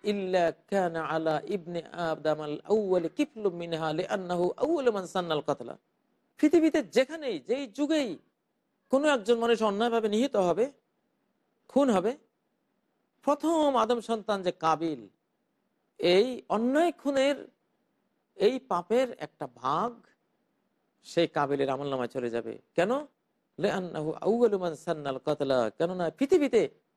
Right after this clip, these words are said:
খুনের এই সুন্নাহ, খুনের এই নিয়মটা প্রথম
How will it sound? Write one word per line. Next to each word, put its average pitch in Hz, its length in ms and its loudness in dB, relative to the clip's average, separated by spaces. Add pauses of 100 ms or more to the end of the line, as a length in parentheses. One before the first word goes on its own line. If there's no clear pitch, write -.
(180)
খুনের 311 360 2
এই 262 200 2
সুন্নাহ, 240 480 -2 (400)
খুনের 269 280 2
এই 285 100 6
নিয়মটা 240 460 4
প্রথম 254 420 -4